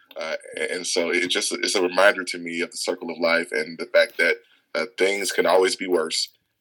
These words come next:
uh, and that, you know, our obligation a-, as members of the human race is to, um,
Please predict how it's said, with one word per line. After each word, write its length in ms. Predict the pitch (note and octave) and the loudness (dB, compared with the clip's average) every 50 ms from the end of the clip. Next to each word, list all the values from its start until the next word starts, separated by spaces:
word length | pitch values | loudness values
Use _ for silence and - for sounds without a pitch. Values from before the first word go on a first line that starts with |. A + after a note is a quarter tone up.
| _ _ - | _ _ -6
uh, 120 | - D#2+ B1+ - | -4 -2 -2 -2
and 140 | E2 E2 | -2 -2
that, 160 | E2+ F2 E2+ A#1+ A#1+ - _ _ _ - | -2 0 0 -2 -4 -8 _ _ _ -14
you 80 | F2 | -8
know, 180 | E2 D#2+ E2 - - | -4 -2 -2 -2 0
our 140 | - F2+ F2 - | 2 4 4 4
obligation 720 | E2+ F2 F2+ F2+ F2+ F2+ F2+ F2+ - - - E2+ D#2+ D#2+ - - | 2 2 0 -2 -2 0 0 0 0 -2 -4 -4 -6 -6 -4 -2
a-, 220 | - D#2+ - - | -2 0 0 0
as 140 | F2 E2 - - | -2 -4 -6 -6
members 300 | - F2+ F2 F2 F2 - | -4 -4 -4 -2 -4 -4
of 100 | F2 - | -4 -4
the 80 | F#2 F2 | -4 -4
human 300 | F#2 F2+ F2 E2+ E2 D#2+ | -4 -2 -2 -2 -2 -2
race 560 | F2 E2+ E2+ - - - - - - - - _ _ _ - - - | -2 -2 -4 -4 -6 -8 -8 -8 -12 -14 -16 _ _ _ -12 -8 -4
is 220 | - - - - - | -2 0 0 0 0
to, 320 | - F2+ F2 E2+ E2+ E2 - - - _ _ _ - - | 0 2 2 2 0 -4 -6 -12 -20 _ _ _ -6 -2
um, 240 | E2 D#2+ D#2+ E2 | -2 -2 -2 -4